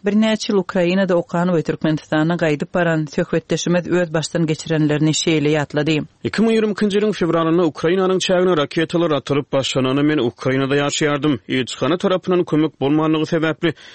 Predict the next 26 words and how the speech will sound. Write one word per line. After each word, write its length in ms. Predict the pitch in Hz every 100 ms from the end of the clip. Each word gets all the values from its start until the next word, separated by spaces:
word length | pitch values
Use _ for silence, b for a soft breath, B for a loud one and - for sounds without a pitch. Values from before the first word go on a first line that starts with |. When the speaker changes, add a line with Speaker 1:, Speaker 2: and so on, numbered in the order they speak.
| B
Speaker 2:
Ýewropa 460 | 139 143 131 151 165
ýurduna 360 | 156 156 156 160
geçmeli 480 | 127 127 - 123 135
bolduk 320 | 139 139 143
we 100 | 120
ol 140 | 113 156
ýerden 340 | 175 160 170
kynçylyk 500 | - 131 117 139 -
bilen 180 | 156 156 B B -
Türkmenistana 600 | - - 131 - 123 131
dolandyk. 360 | 139 147 143 127 -
Ýewropada 500 | 117 117 196 202 196
Türkmenistana 600 | 175 - 151 143 160 196
dolanmak 440 | 185 185 185 180 160
islemeýän 380 | - 165 170 165
türkmenleriň 480 | - 147 135 143 143
aglabasy 480 | 127 139 143 151 165 B B _
heniz 360 | 143 147 156
resmi 440 | 139 139 127 135 127
däl 160 | 147 139
ýagdaýda 340 | 127 120 131 139
ýaşaýarlar. 560 | 123 127 135 135 143 135 B B
Türkmenistany 600 | - - 117 - 113 180 185
biz 80 | 170 -
köp 140 | 190 -
ýyl 100 | 175